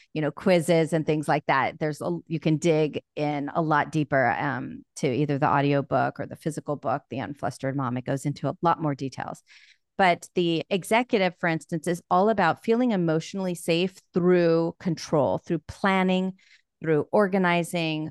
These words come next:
through knowing what's to come. So these, like, last minute changes or last minute, like, lots of times maybe they had childhoods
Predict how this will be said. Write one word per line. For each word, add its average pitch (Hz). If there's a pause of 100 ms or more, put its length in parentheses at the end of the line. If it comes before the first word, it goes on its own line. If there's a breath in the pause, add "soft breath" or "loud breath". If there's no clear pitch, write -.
through 156
knowing 151
what's 135
to -
come. 240 (300 loud breath)
So 180
these, 180
like, 147
last 160
minute 175
changes 175
or 143
last 170
minute, 165
like, 165
lots 175
of 175
times 156
maybe 156
they 147
had 147
childhoods 175